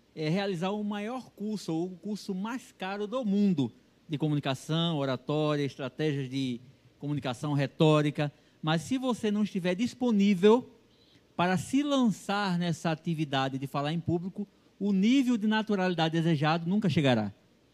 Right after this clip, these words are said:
Nunca chegará. Então, quando você sai de um curso de oratória, você tem que se colocar disponível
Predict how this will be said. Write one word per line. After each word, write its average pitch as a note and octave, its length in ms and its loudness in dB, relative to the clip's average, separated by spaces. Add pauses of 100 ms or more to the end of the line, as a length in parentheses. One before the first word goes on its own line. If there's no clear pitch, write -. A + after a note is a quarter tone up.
(220)
Nunca A3+ 500 8
chegará. D3+ 500 2
Então, F#3+ 340 0 (320)
quando G3 180 4
você A3 240 2
sai C#4 300 -4
de C4 100 0
um A#3+ 120 4
curso G3+ 300 -6
de F#3+ 80 -4
oratória, F3 380 -2
você G3 220 -6
tem G#3 180 -2
que F#3 80 -6
se - 120 -20
colocar G3 460 -4
disponível G#3 880 2